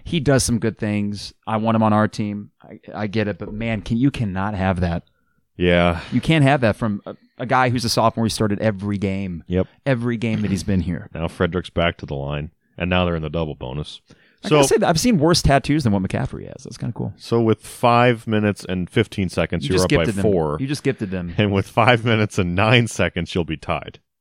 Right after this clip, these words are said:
Speaker 1: Did they take Georgie out for Kip?
Speaker 2: Yep.
Speaker 1: Okay.
Speaker 2: That
Speaker 1: Let's see
Speaker 2: was one of
Speaker 1: Underwood's
Speaker 2: the worst
Speaker 1: expression here. Are they
Speaker 2: plays.
Speaker 1: gonna show Underwood?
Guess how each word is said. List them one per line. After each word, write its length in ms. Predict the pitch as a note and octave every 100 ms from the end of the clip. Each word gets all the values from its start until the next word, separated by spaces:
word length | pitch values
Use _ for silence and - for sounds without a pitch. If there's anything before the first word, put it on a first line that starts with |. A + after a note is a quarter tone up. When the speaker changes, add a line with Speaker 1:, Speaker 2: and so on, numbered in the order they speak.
| -
Speaker 1:
Did 80 | F#2
they 60 |
take 180 | A2+ C3
Georgie 320 | B2 A#2+ G#2+
out 140 | A2 A2+
for 100 | G2
Kip? 260 | - C3 - _
Speaker 2:
Yep. 200 | - C#3+ - _ _ _ _ _ _ -
Speaker 1:
Okay. 300 | G#2+ F3 G#3+ D#3+ - _ _ _ _ _ _ _ _ _ _ _ _ _ _ _ -
Speaker 2:
That 80 | C3
Speaker 1:
Let's 100 | C#3+
see 60 |
Speaker 2:
was 60 | A#2+
one 80 | A#2
of 40 |
Speaker 1:
Underwood's 240 | A#2 G#2+ G2
Speaker 2:
the 40 |
worst 120 | F#2 F2+
Speaker 1:
expression 280 | - F#2 F#2
here. 80 |
Are 80 | F2
they 0 |
Speaker 2:
plays. 100 | G#2
Speaker 1:
gonna 80 | A#2
show 200 | - C3
Underwood? 680 | C#3+ D3+ D#3 D3+ D3+ D3+